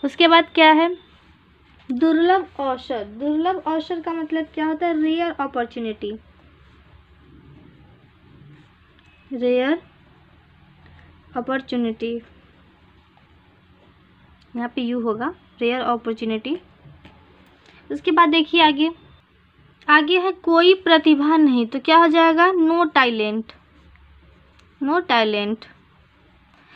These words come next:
उसके बाद है विचार विमर्श। विचार विमर्श का मतलब होता है डिस्कशन।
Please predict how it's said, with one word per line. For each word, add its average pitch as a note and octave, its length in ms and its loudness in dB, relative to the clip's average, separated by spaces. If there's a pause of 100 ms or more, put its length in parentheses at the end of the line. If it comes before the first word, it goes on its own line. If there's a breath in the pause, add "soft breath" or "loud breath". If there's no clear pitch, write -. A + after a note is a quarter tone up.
(220 soft breath)
उसके E4 260 0
बाद F4+ 200 4
है G4 80 0
विचार E4+ 460 4
विमर्श। D4 400 0
विचार D#4+ 440 0
विमर्श F4 380 0
का F4 120 -4
मतलब D#4 340 -2
होता D4+ 220 0
है D4+ 180 -2
डिस्कशन। D4+ 720 -4